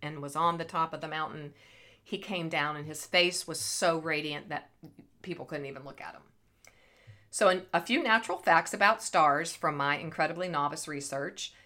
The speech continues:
So just listen between the lines here of these natural facts, 'cause you know how I love to learn from nature,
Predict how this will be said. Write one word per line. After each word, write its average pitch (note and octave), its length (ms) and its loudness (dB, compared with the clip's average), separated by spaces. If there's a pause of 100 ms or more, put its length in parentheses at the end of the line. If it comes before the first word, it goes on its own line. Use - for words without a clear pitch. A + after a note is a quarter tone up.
(160)
So - 160 0
just G3 240 0
listen G#3+ 400 0
between C#4+ 340 0
the D4 80 4
lines C4+ 500 6
here C#3+ 420 -2 (120)
of E3 160 0
these F3 240 0
natural F3+ 640 4
facts, - 440 -4
'cause D3 180 -8
you E3 80 -6
know G#3+ 160 0
how E3+ 120 -2
I D3 100 -4
love F3+ 360 2
to G3 120 -8
learn E3+ 200 -4
from E3 180 -10
nature, - 440 -8